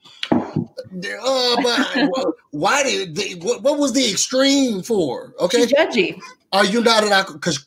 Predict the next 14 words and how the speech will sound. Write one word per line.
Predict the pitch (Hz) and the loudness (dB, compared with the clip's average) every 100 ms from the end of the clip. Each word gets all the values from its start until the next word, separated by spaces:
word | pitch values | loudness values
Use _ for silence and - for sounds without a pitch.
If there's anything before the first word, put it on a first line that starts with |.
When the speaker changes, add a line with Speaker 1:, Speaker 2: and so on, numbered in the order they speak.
| _ | _
Speaker 1:
could | - 151 | -10 -6
you | 151 | -2
not | 139 135 | -2 -2
afford | 139 180 165 160 | -4 -4 -2 -2
it | 190 | -2
because | 147 170 147 | -2 -2 0
you | 131 156 | 2 4
have | 160 131 | 4 2
been | 156 | 0
talking | 170 151 147 | 2 0 0
to | 175 | 0
your | 160 | 2
son? | 196 190 - _ _ _ _ | 2 2 -2 _ _ _ _
Speaker 2:
<laughs> | - | -4